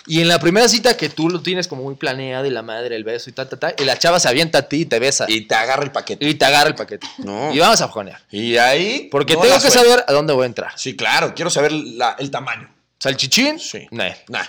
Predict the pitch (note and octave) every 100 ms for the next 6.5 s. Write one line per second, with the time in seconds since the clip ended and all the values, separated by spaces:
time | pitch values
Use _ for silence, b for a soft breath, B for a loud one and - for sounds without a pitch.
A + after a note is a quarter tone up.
0 | - B2 A#2 A2+ G#2+ A2+ F#2+ D#2 - _
1 | _ _ _ _ - A2 G#2+ - F#3+ B3
2 | - - G2+ G#2+ G#2+ - _ _ C#3+ D3+
3 | C#3 B2+ B2 B2+ C3 D3+ C#3+ - _ _
4 | _ _ _ _ _ _ - G#2+ G#2 -
5 | - G2 D#2 - C3 F#3+ G#3+ A3 G3+ F#3+
6 | B2+ G#2+ G#2+ G2